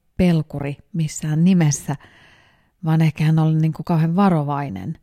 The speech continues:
Niin tota, joo. Niin ehkä siinä sitten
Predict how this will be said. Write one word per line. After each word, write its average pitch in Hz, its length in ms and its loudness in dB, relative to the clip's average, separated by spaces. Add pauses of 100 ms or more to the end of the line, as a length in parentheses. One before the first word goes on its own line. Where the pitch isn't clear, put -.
(880)
Niin 147 380 -2
tota, 143 540 -6 (3000)
joo. 156 420 -4 (1800)
Niin 208 160 2
ehkä 254 180 -2
siinä 202 360 2
sitten 151 600 -4